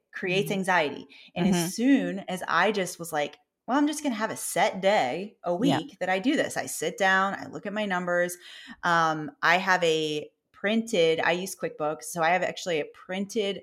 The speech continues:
Speaker 1: budget that I sit down and look at, and I check in with it and say, like, "Okay, well, how much have I spent? Where am I under? Where am I over?
Speaker 2: Mm-hmm.
Speaker 1: Um, why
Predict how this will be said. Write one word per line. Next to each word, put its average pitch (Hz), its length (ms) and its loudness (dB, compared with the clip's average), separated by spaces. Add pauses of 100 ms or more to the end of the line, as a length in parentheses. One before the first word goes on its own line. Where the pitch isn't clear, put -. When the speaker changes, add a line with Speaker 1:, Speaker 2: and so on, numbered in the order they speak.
(160)
Speaker 1:
budget 165 680 0
that 151 100 -2
I 147 140 0
sit 185 200 -6
down 170 140 -2
and 165 100 -6
look 170 140 -8
at, 165 60 0
and - 100 -6
I 214 120 0
check 262 340 -4
in 262 160 4
with 185 180 0
it - 80 -8
and 147 100 -12
say, 139 140 -6
like, - 200 -8
"Okay, 240 180 -2
well, 165 120 0
how 165 100 2
much 170 160 -4
have - 80 -8
I 170 80 -2
spent? - 420 -2
Where 151 120 -2
am 160 80 -2
I 170 160 -2
under? 160 280 -4
Where 123 140 -6
am 151 100 -6
I 160 100 -4
over? 175 480 0 (400)
Speaker 2:
Mm-hmm. 160 60 0
Speaker 1:
Um, 156 260 0 (140)
why 165 480 2